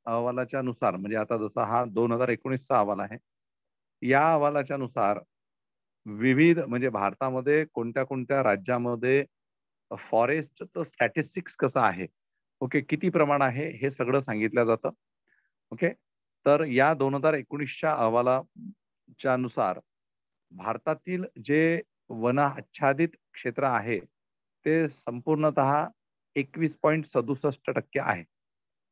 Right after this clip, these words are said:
म्हणजे जवळपास आपण म्हणूया बावीस पर्सेंट, ट्वेंटी टू पर्सेंट, ठीक आहे. आणि, अ, forest and tree cover असा सुद्धा एक स्टॅटिस्टिक सेपरेटली येतं,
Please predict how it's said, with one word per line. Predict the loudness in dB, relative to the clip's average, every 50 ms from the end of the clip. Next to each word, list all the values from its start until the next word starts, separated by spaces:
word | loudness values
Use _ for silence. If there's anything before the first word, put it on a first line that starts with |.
| _ _
म्हणजे | 0 2 2 4
जवळपास | 6 4 4 4 4 2 2
आपण | 2 0 0 0
म्हणूया | 0 0 0 0 0 -2
बावीस | -2 -4 0 2 4 4 4 2 0 -4 -6 -6 -10 -14 _ -4
पर्सेंट, | -4 -4 -2 -6 -6 -4 -2
ट्वेंटी | -2 -2 -2 -4 -4
टू | -6 0
पर्सेंट, | 0 0 0 2 -2 -2 -2 -2 _ _ _ _ _ _ _ _
ठीक | -4 0 0
आहे. | 0 0 -2 _ _ _ _ _ _ _ _ _ _ _ _ _
आणि, | 0 2 4 4 6 6 6 6 4 4 2 0 _ _ _ _ _ _ _ _ _ _ -2
अ, | 0 4 4 6 6 6 4 4 2 2 0 -4 -12 -20 _ _ _ _ _ _ _ _ _ _ -4 2
forest | 2 4 4 4 2 0 -2 -4 _ _ _ _ -20 _ _ _ _ -4
and | -4 -2 -2 -2 -4 -4 _ -2
tree | -2 -2 0 2
cover | 4 4 4 4 2 -2 -8
असा | -10 -4 -2 -2 -2
सुद्धा | -2 -6 0 2 2
एक | 2 2 0
स्टॅटिस्टिक | -4 _ -2 0 0 0 -4 -2 -6 -8 -4
सेपरेटली | -2 -2 -2 2 2 0 0 2 4
येतं, | 4 4 4 2 -2 -2